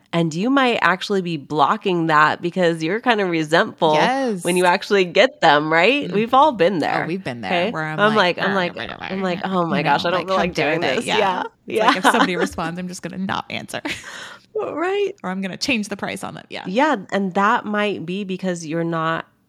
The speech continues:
Speaker 1: pricing your service at the price that actually makes sense for you and the transformation.
Speaker 2: Mm-hmm.
Speaker 1: So we want you to make sure that you stop pricing your services based on time.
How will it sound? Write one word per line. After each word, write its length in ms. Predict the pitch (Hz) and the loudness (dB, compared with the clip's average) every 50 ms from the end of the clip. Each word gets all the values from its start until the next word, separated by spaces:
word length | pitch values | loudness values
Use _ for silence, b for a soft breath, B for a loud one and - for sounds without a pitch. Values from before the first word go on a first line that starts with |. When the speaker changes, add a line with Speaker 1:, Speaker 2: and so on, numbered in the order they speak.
| _ _ _ | _ _ _
Speaker 1:
pricing 540 | - - 165 165 160 - 175 160 160 160 151 - | -6 -4 -2 -2 -2 -4 -4 -4 -4 -4 -6 -8
your 260 | 143 151 156 156 160 175 | -8 -6 -4 -4 -4 -4
service 500 | - - 160 151 147 147 147 143 143 - - | -6 -6 -6 -6 -4 -4 -6 -6 -6 -8 -6
at 240 | - 147 143 147 - | -6 -6 -6 -6 -4
the 300 | 143 139 143 143 143 143 _ | -4 -2 -2 -4 -6 -8 _
price 340 | _ - 147 143 143 143 - | _ -6 -6 -6 -6 -6 -8
that 200 | - 156 151 - - | -4 -2 -2 -2 -2
actually 400 | 139 143 143 - - 160 156 151 | -4 -6 -6 -8 -8 -8 -6 -6
makes 280 | 151 151 147 147 - | -4 -6 -6 -8 -10
sense 360 | - 131 131 135 139 - - - b b b b b b | -10 -10 -8 -10 -10 -12 -16 -20 b b b b b b
for 240 | - 147 147 143 | -6 -2 -2 -2
you 480 | 143 143 151 180 202 208 202 202 208 190 - 156 | -2 -2 -4 -2 -2 0 2 2 0 -2 -2 -2
and 300 | 156 156 151 151 151 147 | -2 -2 0 -2 -2 -4
the 180 | - 139 147 | -6 -8 -8
transformation. 1160 | - - 160 147 143 143 - - 147 139 143 139 - - - - - - - - - 190 175 151 - | -8 -6 -6 -6 -6 -6 -8 -8 -6 -4 -4 -4 -6 -8 -8 -8 -8 -10 -10 -10 -10 -10 -12 -12 -12
Speaker 2:
Mm-hmm. 220 | - 139 135 143 | -14 -14 -14 -14
Speaker 1:
So 480 | 151 - 185 170 165 160 156 156 - - _ _ _ _ | -8 -4 -2 0 0 0 -2 -4 -6 -10 _ _ _ _
we 220 | - 156 160 180 185 | -14 -8 -4 -2 -2
want 360 | 185 180 180 180 180 - - | 0 0 -2 -2 -4 -8 -10
you 80 | 233 226 | -8 -8
to 80 | 247 233 | -6 -4
make 220 | 220 196 196 190 | -4 -4 -4 -6
sure 240 | - - 170 160 160 | -8 -6 -6 -6 -4
that 160 | 156 156 - | -4 -6 -6
you 160 | - 156 160 | -8 -8 -8
stop 580 | 156 - - _ - 151 143 147 160 - - - - _ | -8 -10 -12 _ -4 -2 0 2 0 0 -2 -8 -20 _
pricing 420 | - - 151 156 151 - 180 175 170 | -12 -8 -8 -8 -8 -8 -6 -6 -4
your 120 | 170 180 | -6 -6
services 580 | - - 156 147 139 147 147 - 156 151 147 147 | -6 -6 -6 -6 -6 -8 -10 -10 -12 -12 -12 -10
based 400 | - 139 139 143 143 143 - - | -8 -4 -4 -4 -4 -6 -8 -6
on 320 | - 147 143 143 139 139 139 | -4 -4 -2 -2 -4 -6 -8
time. 560 | - - - - - 131 127 127 - 64 - | -10 -14 -14 -10 -8 -6 -4 -4 -6 -8 -10